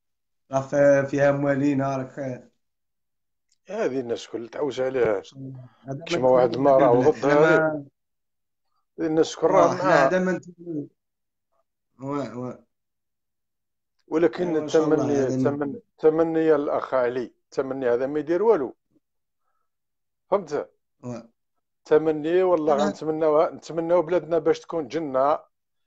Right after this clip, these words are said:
Speaker 2: نتمناو بلادنا باش تكون زينة
Speaker 1: صافي.
Speaker 2: البلدان، نتمناو بلنا على بلادنا باش تكون هي،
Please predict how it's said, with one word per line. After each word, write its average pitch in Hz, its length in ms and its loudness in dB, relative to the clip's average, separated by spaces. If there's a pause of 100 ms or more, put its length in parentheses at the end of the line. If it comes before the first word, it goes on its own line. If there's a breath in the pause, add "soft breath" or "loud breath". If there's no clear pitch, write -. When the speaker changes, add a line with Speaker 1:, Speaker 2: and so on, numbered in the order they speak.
(140)
Speaker 2:
نتمناو 147 460 -2
بلادنا 143 360 -4
باش 139 240 -6
تكون 147 540 -6
زينة 131 240 -10
Speaker 1:
صافي. 135 280 -8
Speaker 2:
البلدان، 135 460 0
نتمناو 143 540 -6
بلنا 147 420 -2
على 143 680 -2
بلادنا 135 380 -6
باش 135 220 -10
تكون 135 280 -12
هي، 151 400 -8